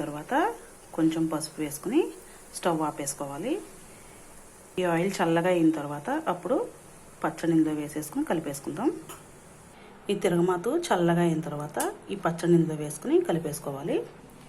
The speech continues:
చూసారా, ఎంతో టేస్టీగా ఉండే కొబ్బరి మామిడికాయ పచ్చడి రెడీ అయిపోయింది. చాలా అంటే చాలా టేస్ట్గా ఉంటుందండి. ఇది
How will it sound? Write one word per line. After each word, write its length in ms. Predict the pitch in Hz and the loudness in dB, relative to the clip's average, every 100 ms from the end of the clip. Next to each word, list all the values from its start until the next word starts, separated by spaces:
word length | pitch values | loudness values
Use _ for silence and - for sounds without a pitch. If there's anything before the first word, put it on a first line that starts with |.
| - - - - - | -20 -20 -20 -16 -6
చూసారా, 340 | 202 190 175 311 392 196 | -2 0 0 -2 -2 0
ఎంతో 260 | 196 196 208 190 | 0 0 -2 -2
టేస్టీగా 440 | 175 - 175 170 160 | -2 -2 -2 0 0
ఉండే 220 | 170 254 403 - - - | 0 -2 -4 -8 -14 -4
కొబ్బరి 380 | 170 156 214 370 - - | -2 0 -2 -2 -6 -4
మామిడికాయ 340 | 180 165 160 170 170 | 2 2 2 -2 0
పచ్చడి 260 | 170 196 165 | -2 -2 -2
రెడీ 120 | 151 151 | -2 -4
అయిపోయింది. 480 | 147 156 143 151 254 349 - - - - - | -6 -8 -8 -6 -6 -8 -14 -20 -20 -20 -12
చాలా 320 | - 165 165 190 | -2 0 2 0
అంటే 160 | 190 196 196 | -2 -4 -2
చాలా 140 | 170 165 | -2 0
టేస్ట్గా 320 | 160 165 - 160 | -2 -4 -6 -6
ఉంటుందండి. 420 | - - 147 170 269 - - - - - - - | -6 -8 -8 -6 -8 -12 -18 -20 -20 -20 -14 -4
ఇది 140 | 180 | 0